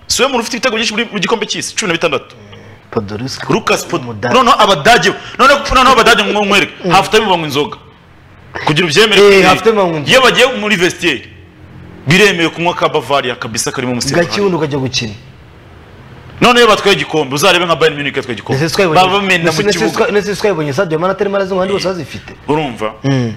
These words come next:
Speaker 1: Ntabwo nyine kunywa inzoga ari ikibazo, ahubwo ibyo ukora nyuma ya, nyuma yo kuyinywa. Urumva? Abitwa ba Daniel
Speaker 2: Eh,
Speaker 1: Haga
Speaker 2: dore
Speaker 1: barasa.
Speaker 2: n'uyu nguyu arabyanditse, twari Weraris.
Speaker 1: Urumva,
Speaker 2: Aravuze
Speaker 1: baragiye.
Speaker 2: ngo, aravuze ngo, "Morning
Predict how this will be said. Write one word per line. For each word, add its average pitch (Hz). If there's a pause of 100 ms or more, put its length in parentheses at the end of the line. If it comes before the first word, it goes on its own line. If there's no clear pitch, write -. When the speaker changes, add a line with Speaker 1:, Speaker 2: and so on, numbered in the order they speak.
(500)
Speaker 1:
Ntabwo 185
nyine 233
kunywa 202
inzoga 202
ari 185
ikibazo, 160
ahubwo 156
ibyo 147
ukora 160 (120)
nyuma 107
ya, 95 (120)
nyuma 113
yo 127
kuyinywa. 101 (1080)
Urumva? 101 (500)
Abitwa -
ba 131
Daniel 131
Speaker 2:
Eh, 117
Speaker 1:
Haga 127
Speaker 2:
dore 151
Speaker 1:
barasa. 135
Speaker 2:
n'uyu 202
nguyu 214
arabyanditse, 151
twari 180
Weraris. 160
Speaker 1:
Urumva, 107
Speaker 2:
Aravuze 104
Speaker 1:
baragiye. 185
Speaker 2:
ngo, 165
aravuze 170
ngo, 165
"Morning 175